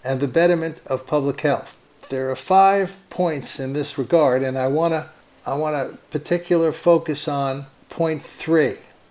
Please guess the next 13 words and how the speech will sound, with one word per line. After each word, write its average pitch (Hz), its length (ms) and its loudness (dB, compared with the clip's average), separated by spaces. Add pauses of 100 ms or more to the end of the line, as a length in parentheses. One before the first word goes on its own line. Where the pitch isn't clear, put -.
(120)
And 127 160 -6
this 170 220 -4
is, 160 260 2
again, 131 360 0
the 117 80 -6
Code 170 260 4
of 165 140 2
Ethics 156 420 0
of 127 180 -2
the 127 120 2
American 147 400 0
Psychiatric 135 720 0
Association. 113 800 -4